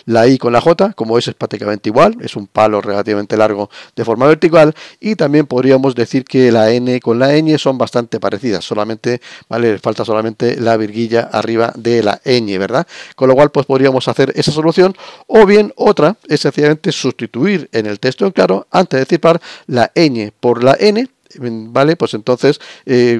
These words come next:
cada vez que aparezca una ñ en el texto en claro será una N, o ta-, y también sustituir la J por la I.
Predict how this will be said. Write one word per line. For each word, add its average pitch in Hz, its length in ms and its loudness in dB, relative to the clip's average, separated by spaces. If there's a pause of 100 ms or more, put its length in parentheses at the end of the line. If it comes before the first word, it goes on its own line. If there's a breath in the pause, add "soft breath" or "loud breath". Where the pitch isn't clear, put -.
cada 127 240 4
vez 127 140 4
que - 80 0
aparezca 120 460 2
una 127 320 0
ñ 131 320 0
en 117 100 -4
el 117 80 -6
texto 123 220 -6
en - 20 -6
claro 120 260 0
será 117 300 -2
una 185 260 2
N, 180 200 0 (320 loud breath)
o 190 180 2
ta-, 175 160 -2
y 175 140 2
también 156 300 2
sustituir 139 420 -4
la 117 80 4
J 143 340 2
por 110 160 -2
la 101 140 0
I. 113 100 -4